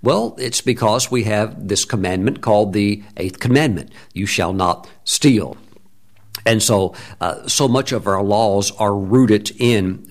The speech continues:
biblical principles. But my friends, you have to stay sharp. You have to stay sharp because life, uh, has many dangerous things in it,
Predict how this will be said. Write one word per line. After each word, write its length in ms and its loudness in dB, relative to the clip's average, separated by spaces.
biblical 600 0
principles. 680 -2
But 140 0
my 140 -2
friends, 480 -4
you 80 -2
have 120 -2
to 60 -8
stay 180 -4
sharp. 440 -4
You 120 -2
have 140 0
to 80 -4
stay 200 0
sharp 400 0
because 320 -4
life, 540 -2
uh, 220 2
has 280 0
many 300 2
dangerous 640 0
things 560 -2
in 200 2
it, 240 -8